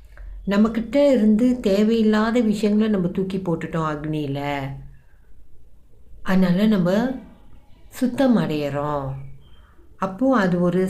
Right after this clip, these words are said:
சந்தோஷமான விஷயம் தானே. அப்ப இதை வந்துட்டு அந்த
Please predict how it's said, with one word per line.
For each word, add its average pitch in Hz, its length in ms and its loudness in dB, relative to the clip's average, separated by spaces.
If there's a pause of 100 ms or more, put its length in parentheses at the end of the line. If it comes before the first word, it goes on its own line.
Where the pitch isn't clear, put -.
சந்தோஷமான 185 680 0
விஷயம் 156 420 -6
தானே. 143 460 -8 (640)
அப்ப - 240 -10
இதை 135 300 -4
வந்துட்டு 135 720 -2 (340)
அந்த 123 540 -4